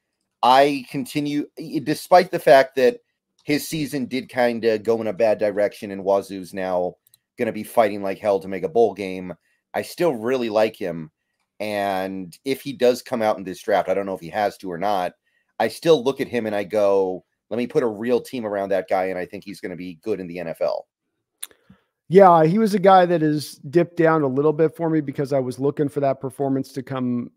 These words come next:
Speaker 2: to come up a bit more this year and, and see where he was gonna be at with that. And, um, it's not been necessarily as, you know, awesome there with it. Um, so I'm, eh, it, it, it's hard though, like you say, it's hard to just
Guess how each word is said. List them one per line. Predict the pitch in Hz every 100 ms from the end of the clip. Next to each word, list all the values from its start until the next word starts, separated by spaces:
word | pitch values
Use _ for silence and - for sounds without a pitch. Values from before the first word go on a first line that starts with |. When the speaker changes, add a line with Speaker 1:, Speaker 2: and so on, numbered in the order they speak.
| _ _
Speaker 2:
to | - 127
come | 131 123
up | 127
a | 131
bit | 135 127
more | 127 131
this | 131 131 -
year | 135 135 135 135
and, | 110 107 104 -
and | - 110
see | - 127
where | 123 117
he | 123
was | 117
gonna | 127 113
be | 117
at | 117 117
with | 117
that. | 123 117 113
And, | - 107 104 101 101
um, | 104 101 98 95 - _ _ _ _ -
it's | 113 - 120
not | 117 -
been | 117 113
necessarily | 117 - 107 - 117 113 113 110 107
as, | 104 101 98 98 - - _
you | - 107
know, | 101 98 87 _ -
awesome | 110 110 123
there | 113 113 113
with | 113
it. | 120 113 165 _ _ _ _ -
Um, | 110 104 107 101 - _ _ _ _ -
so | - 127
I'm, | 127 123 123 _ -
eh, | 139 - 107 98 - -
it, | 139 156
it, | 147 143
it's | 156 160 -
hard | 175 160
though, | 151 131
like | 135 135
you | 131
say, | 147 123
it's | 113
hard | 143 151
to | 131
just | 117 131